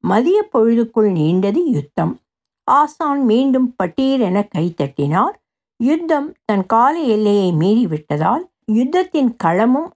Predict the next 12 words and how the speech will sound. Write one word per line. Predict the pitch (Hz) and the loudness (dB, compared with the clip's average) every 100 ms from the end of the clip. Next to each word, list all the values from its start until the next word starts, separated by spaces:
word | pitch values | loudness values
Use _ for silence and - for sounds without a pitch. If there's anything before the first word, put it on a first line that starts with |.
| - | -4
அர்த்தமிழக்கிறது. | 185 - - 269 175 170 170 143 143 135 156 - _ _ _ - | -4 -2 -2 0 0 -2 -2 -4 -2 -2 -2 -4 _ _ _ -2
இனி | 196 190 _ | 0 0 _
களம் | 220 226 294 370 | 0 2 2 0
என்பது | 285 220 220 233 233 | 0 0 2 0 0
இப்பூமி | 170 165 160 226 247 226 226 - - | -2 -2 0 2 4 2 0 -4 -8
என்று | 180 185 160 | -4 -2 -2
அர்த்தம் | 143 139 - 214 311 _ _ _ | -4 -6 -4 -4 -4 _ _ _
அந்த | 190 208 262 | -4 -2 -2
கைத்தட்டலுக்கு. | - 185 226 180 - 156 147 143 185 170 _ _ _ _ _ _ _ _ _ | -2 -2 -2 -4 -6 -4 -4 -4 -6 -6 _ _ _ _ _ _ _ _ _
துவக்கத்தில் | 311 339 349 349 - 196 262 | -2 -2 -2 -6 -4 -2 0
ஒவ்வொரு | 202 247 330 320 226 - | 0 0 0 0 -2 -2
அடியையும் | 196 247 311 311 339 | 0 2 2 2 0